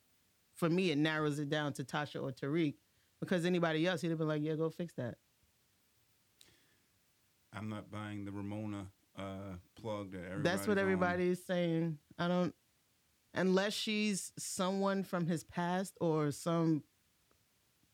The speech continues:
Speaker 1: I can't even imagine, like, from a, a cartel or something. Like, I don't even know. Like,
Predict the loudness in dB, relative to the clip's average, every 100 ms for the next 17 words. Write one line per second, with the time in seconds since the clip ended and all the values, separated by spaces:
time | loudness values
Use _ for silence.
0 | _ _ -8 -4 0 0 2 2 4 4
1 | 2 -2 0 0 0 0 -4 -10 -4 -2
2 | -2 -4 -8 -4 -2 -2 -2 -2 -2 -2
3 | -2 -2 0 0 0 2 2 2 2 2
4 | 2 2 2